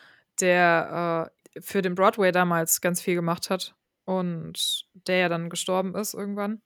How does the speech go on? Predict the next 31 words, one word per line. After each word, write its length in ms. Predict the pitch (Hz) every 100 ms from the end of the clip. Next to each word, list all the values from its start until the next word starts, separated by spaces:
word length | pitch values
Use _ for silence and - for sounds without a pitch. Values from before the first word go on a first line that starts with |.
| -
und 200 | 196 190
auch 120 | 202
sau 240 | 208 214 208
viel 280 | - 220
geschrieben 400 | 202 - 233 220
hatte 260 | 208 180 196
und 140 | 180
dann 320 | 185 180 175 -
in 120 | - 220
dem 120 | 208
Film, 400 | - 240 208 196
ist 140 | 185
ein 80 | 175
Film, 360 | - 190 202 202 _ -
äh, 60 | 185
hat 400 | 180 180 185 185
er 220 | 185 185
ein 300 | 175 185 180
Musical 380 | 196 220 233 190
geschrieben, 420 | 180 - 247 220
halt 180 | 202 -
kein 180 | 226 220
Schwein 340 | - 208 220 - - -
wusste, 380 | 190 285 - 226
worum's 300 | 240 240 -
geht, 220 | 240 240
weil 80 | 202
das 120 | 208
so 100 | 240
konfus 500 | 254 202 247 294 -
war. 240 | 156 226